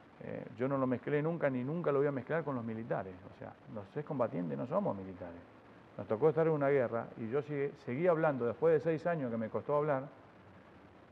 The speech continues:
para reivindicar a los excombatientes. Porque yo los vi, yo los vi, los vi en la cancha, los vi, los vi pasar para allá, para adelante, no los vi ir para atrás.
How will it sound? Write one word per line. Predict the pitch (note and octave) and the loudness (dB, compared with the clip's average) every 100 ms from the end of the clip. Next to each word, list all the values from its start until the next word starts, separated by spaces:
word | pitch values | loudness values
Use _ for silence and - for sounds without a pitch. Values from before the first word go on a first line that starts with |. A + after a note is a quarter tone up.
| - - | -20 -8
para | G#2+ G#2+ | -2 -2
reivindicar | A2 A2+ A2 G#2+ G#2+ B2+ F3+ D3+ | -2 -2 -2 -4 -4 0 0 0
a | |
los | G#2 F#2+ | -2 -6
excombatientes. | A#2 - G2 F2+ F2+ F2 F#2+ - - - - - - - - | -8 -8 -6 -8 -10 -16 -18 -20 -20 -20 -20 -20 -20 -20 -16
Porque | - F#2+ | -10 -4
yo | C#3 | -2
los | B2+ | 0
vi, | G3 B2 F2+ | 0 -2 -6
yo | G#2+ | -8
los | G#2 G2 | -8 -6
vi, | B2 D3 B2 - A2+ | -4 -4 -4 -6 -6
los | G2 G#2+ | -6 -4
vi | E3 | -2
en | D3 G#2+ | -2 -2
la | G2 | 2
cancha, | F3+ C#3 F#2+ - F2+ G2 | 2 2 0 -6 -10 -8
los | G2 F#2+ | -6 -2
vi, | A#2 D#3 F3+ E3 - - - - | -2 0 -2 -6 -14 -20 -14 -6
los | G2+ | -2
vi | C#3+ | 0
pasar | B2+ B2 D3 | 2 6 6
para | A#2+ A2 | 6 4
allá, | C3+ E3+ G2+ - | 2 0 -2 -6
para | A2+ | -4
adelante, | G2+ A#2 D#3 A2 G#2 - | -2 2 2 2 -4 -8
no | - A2+ | -8 -4
los | A2+ | -2
vi | D#3 | -2
ir | A#2+ | -2
para | A2 F#2+ | -2 -2
atrás. | F#2+ | -4